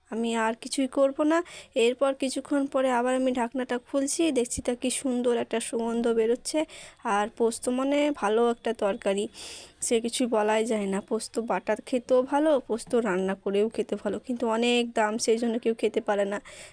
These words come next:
দেখো আমার পানিটা একটু কমে গিয়েছে। এরপর আমি ভালো করে এমন করে নেড়ে চেড়ে নেব, দিয়ে দেখে নিচ্ছি আলুগুলো আমার সেদ্ধ হয়ে গিয়েছে। এ-, এখানে আমি কিছু একটু পা-, মানে দুই থেকে তিন চা-,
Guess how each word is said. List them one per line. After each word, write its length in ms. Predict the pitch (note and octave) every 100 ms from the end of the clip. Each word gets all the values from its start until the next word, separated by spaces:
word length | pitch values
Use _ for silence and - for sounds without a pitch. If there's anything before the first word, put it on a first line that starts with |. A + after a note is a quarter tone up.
| -
দেখো 240 | A#3+ A3+ C#4+
আমার 240 | C#4 C4
পানিটা 400 | C4 G#3 A3+ A#3+
একটু 320 | A#3 - B3+
কমে 360 | B3 A3+ A3+ A3+
গিয়েছে। 360 | A#3 A#3+ - D4
এরপর 440 | C4+ A3+ A#3+ A#3+
আমি 240 | A#3+ B3+
ভালো 340 | B3+ - G#3+ A#3
করে 200 | B3+ B3+
এমন 240 | A3+ A3+
করে 180 | A3+ A#3+
নেড়ে 300 | A#3 A3 A#3
চেড়ে 260 | - A#3 A#3
নেব, 180 | B3+ D4+ F#4+ _ _ _ _ _ _ - _ - A#3+
দিয়ে 200 | B3 B3
দেখে 240 | A3+ C4
নিচ্ছি 260 | B3 - C4
আলুগুলো 520 | G#3 A3+ A#3 B3 B3
আমার 180 | B3+ C4
সেদ্ধ 340 | - B3+ B3
হয়ে 280 | C4+ C4+ C4+
গিয়েছে। 340 | C#4+ C#4+ - F4+ - - - - E4+
এ-, 180 | D#4+ D4+ -
এখানে 400 | B3 B3+ C#4 D4+
আমি 160 | C#4+ D4
কিছু 420 | - D4 - F#4+
একটু 440 | E4+ D#4+ _ F#4
পা-, 360 | E4+ D4 D4 G4 - - - -
মানে 460 | B3+ B3+ B3+ B3 A#3 _ _ -
দুই 280 | C4 C#4+ D4
থেকে 280 | D4+ D4+ D4+
তিন 260 | - C4
চা-, 300 | C4 C4 B3+